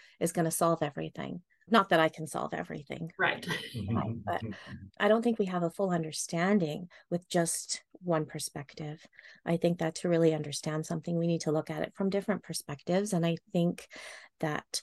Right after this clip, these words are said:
Speaker 1: some of our answers and some of our solutions are in that space of overlap, in that bridge. So for me, I think it's really looking at science and how that can support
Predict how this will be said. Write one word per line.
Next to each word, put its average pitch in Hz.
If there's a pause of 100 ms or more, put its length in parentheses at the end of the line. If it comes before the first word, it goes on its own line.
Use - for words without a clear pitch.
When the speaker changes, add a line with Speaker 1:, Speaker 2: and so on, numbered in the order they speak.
(120)
Speaker 1:
some 175
of 165
our 156
answers 165
and 156
some 165
of 160
our 156
solutions 156 (300)
are 170
in 170
that 156
space -
of 151
overlap, 147
in 156
that 143
bridge. 139 (340)
So 151 (320)
for 175
me, 165
I 156
think 160
it's 160
really 156
looking 160
at -
science 160
and 160
how 160
that 156 (520)
can 170
support -